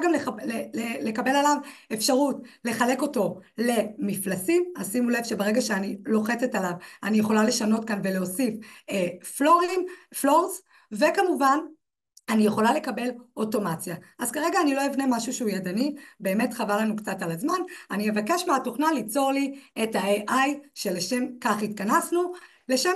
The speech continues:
כך אני אעשה דופליקייט למצב הנוכחי, כדי להשאיר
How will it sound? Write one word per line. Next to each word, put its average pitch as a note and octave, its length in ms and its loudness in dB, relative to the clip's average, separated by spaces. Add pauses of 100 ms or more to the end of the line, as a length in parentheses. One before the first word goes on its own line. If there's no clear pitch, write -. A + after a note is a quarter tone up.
כך C#4 220 4 (200)
אני A#3+ 240 2
אעשה - 280 -2 (140)
דופליקייט D4+ 600 -2
למצב F3+ 440 0 (440)
הנוכחי, A#3+ 680 0 (260)
כדי B3 320 4
להשאיר A#3+ 560 0